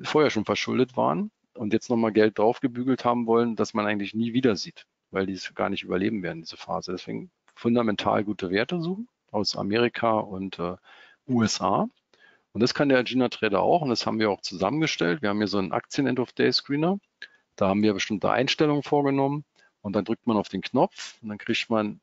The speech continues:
die Werte aus Amerika. Für Deutschland geht's nicht mit dem Agena Trader, ähm, die halt das fundamentale, äh, Werk, sag ich mal,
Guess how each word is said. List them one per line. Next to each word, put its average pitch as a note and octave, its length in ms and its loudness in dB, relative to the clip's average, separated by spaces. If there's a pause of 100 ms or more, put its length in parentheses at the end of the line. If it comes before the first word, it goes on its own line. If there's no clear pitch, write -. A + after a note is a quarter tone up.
(140)
die A2+ 400 -2
Werte G#2 280 2
aus G2+ 180 0
Amerika. C3 640 0
Für - 100 -4
Deutschland G2+ 380 -2
geht's - 200 -6
nicht E3+ 380 -4
mit C3+ 220 -12
dem C3 80 -4
Agena C3 320 -2
Trader, B2 400 -2 (640)
ähm, A2 340 2
die A2 160 2
halt G#2 160 0
das F#2+ 80 -8
fundamentale, G2+ 840 2 (320)
äh, F#2 140 -8 (160)
Werk, G#2+ 400 0
sag G#2 200 0
ich G2 60 -4
mal, G2 400 0